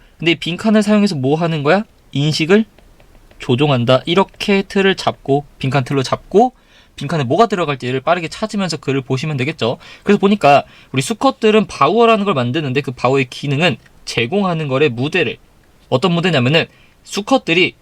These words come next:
암컷한테 자기 자신을 뽐내는 거야. 그 길에 있는. 근데 그 길은 바우어까지 이어져 있대. 즉 바우어라는 무대까지 이어져 있는 길에 암컷이 서 있으면은 그 암컷한테 나를 뽐낼 수 있는 뭔가 무대를 만들어낸대. 자,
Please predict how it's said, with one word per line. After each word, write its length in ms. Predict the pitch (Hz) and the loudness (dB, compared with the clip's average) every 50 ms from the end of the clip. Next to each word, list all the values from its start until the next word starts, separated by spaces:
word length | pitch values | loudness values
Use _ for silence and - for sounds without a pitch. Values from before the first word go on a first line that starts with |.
| _ _ _ _ | _ _ _ _
암컷한테 680 | - 117 135 160 165 - 240 233 220 220 202 196 214 202 | -2 -2 -2 -4 -2 -2 -2 0 0 0 0 0 -2 -2
자기 260 | - - 160 185 175 | -2 -4 -4 -4 -4
자신을 300 | 165 160 156 160 151 151 | -4 -4 -4 -4 -6 -2
뽐내는 500 | - 208 226 233 247 247 233 202 180 156 | 0 0 0 2 4 4 4 2 2 0
거야. 240 | 120 113 117 - - | 0 -2 -2 -2 -4
그 120 | - - 143 | -6 -6 -6
길에 320 | 127 - - 139 135 156 | -6 -2 -2 0 0 0
있는. 180 | 135 107 - - - _ _ _ | 0 -2 -4 -10 -18 _ _ _
근데 160 | 139 143 143 | -2 0 0
그 100 | 143 143 | 0 0
길은 320 | 127 135 147 185 220 240 - | 0 0 0 0 0 -2 -4
바우어까지 600 | - - 123 123 120 - - 123 123 165 196 - | -2 0 0 0 0 0 0 -2 -2 -2 -6 -6
이어져 320 | - 135 120 127 151 160 131 | -6 -4 -2 -2 -2 -4 -6
있대. 200 | - - 139 - | -10 -12 -10 -6
즉 180 | - 180 - - - - - - - _ - | -4 -4 -4 -6 -12 -20 -20 -20 -20 _ -4
바우어라는 600 | - - 139 170 220 240 240 233 233 220 208 143 | 0 2 2 4 4 4 4 4 4 2 0 -2
무대까지 540 | 123 131 147 233 226 - 202 214 - 156 147 | -4 -2 -2 -2 0 0 0 -2 0 -2 -4
이어져 240 | 160 180 170 175 | -4 -2 -2 -4
있는 180 | 170 170 170 147 | -4 -4 -6 -6
길에 300 | - - 139 185 190 - | -4 -2 0 0 0 0
암컷이 360 | - - - 139 - 170 165 160 | -2 -4 -6 -6 -6 -8 -8 -4
서 180 | - - 226 | -2 -2 -2
있으면은 460 | 226 - - 147 131 139 147 139 117 - | -2 -2 -4 -4 -2 -2 -2 -2 -4 -4
그 100 | - 147 | -2 -2
암컷한테 540 | 120 113 123 - - 196 196 185 - 190 151 | -2 -2 -4 -6 -4 -4 -4 -4 -2 0 2
나를 240 | 120 113 120 127 123 | 2 2 2 0 -2
뽐낼 360 | - 214 226 247 254 247 247 | -2 -2 0 2 2 0 0
수 120 | - - | 0 -2
있는 220 | 175 165 165 160 127 | -4 -2 -2 -2 -2
뭔가 180 | 113 113 113 | -2 -2 -2
무대를 420 | 107 104 117 143 165 196 175 170 165 | -2 -2 -4 -2 0 0 0 2 2
만들어낸대. 560 | 123 101 104 104 131 135 117 104 95 - - | 0 0 0 0 0 -2 -2 -2 -4 -6 -4
자, 180 | - 170 - | -2 -2 -4